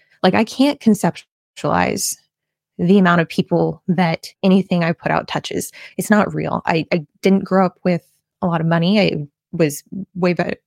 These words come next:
I was in a better position than a lot of people, but, um, the same thing applies with, with understanding, like, finances and individuals who are very well off now. I can't conceptualize it because that isn't a reality.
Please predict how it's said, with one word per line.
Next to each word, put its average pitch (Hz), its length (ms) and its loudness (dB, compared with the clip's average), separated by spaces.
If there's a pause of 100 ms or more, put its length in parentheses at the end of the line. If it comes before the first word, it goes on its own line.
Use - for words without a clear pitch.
I 185 100 0
was 165 100 -2
in 170 80 2
a 156 40 -2
better 175 200 2
position 196 400 2
than 185 100 4
a 170 40 2
lot 196 140 4
of 190 60 -2
people, 247 340 0 (100)
but, 175 300 -2 (500)
um, 165 460 -2 (220)
the 190 120 4
same 175 200 2
thing 160 140 0
applies 170 400 -2
with, 160 160 0 (120)
with 165 280 -4
understanding, 170 600 -2
like, - 220 -10
finances 175 600 2
and 156 160 0
individuals 156 440 0
who 165 80 2
are - 220 0 (160)
very 160 180 0
well 160 140 2
off 165 220 0
now. 175 200 2
I 185 200 2
can't - 340 -2
conceptualize 165 680 -2
it - 80 -10
because 151 260 -6
that 165 320 0
isn't 165 240 2
a 156 80 0
reality. 156 640 0